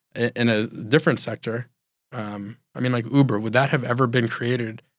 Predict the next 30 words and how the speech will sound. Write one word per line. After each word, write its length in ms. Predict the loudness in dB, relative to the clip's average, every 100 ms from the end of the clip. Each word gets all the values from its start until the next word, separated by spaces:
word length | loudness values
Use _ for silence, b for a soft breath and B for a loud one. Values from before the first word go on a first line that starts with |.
| _
if 160 | -4 0
you 60 |
didn't 240 | 2 2 2
have 240 | -2 -2
some 140 | -4
of 40 | -2
these 160 | -2
game-changing 960 | -2 -4 -2 -2 -4 -4 -4 -4 -6 -12 _ _ _ _ _
technologies 1040 | -4 -4 2 2 2 0 -4 -4 -6 -10 -16 _ _ _ -4
underpinning 520 | -4 0 0 0 -2
us 180 | -6 -12
at 140 | -14
the, 60 | -20 _ -10
um, 360 | -8 -8 -10 -16 b b b _
you 80 | -10
know, 80 | -8
with 120 | -6
the 80 | -8
G 180 | -2 -4
P 180 | -4 -8
S 140 | -8
system, 500 | -6 -8 -8 -8 -8
with 120 | -12
the 140 | -12 -14 _
proliferation 640 | 0 0 0 -4 -4 -6
of, 260 | -8 -10 -16 _
of 140 | -10
phones 400 | -6 -6 -6 -6
and 140 | -6 -8
whatnot? 440 | -8 -8 -10 -12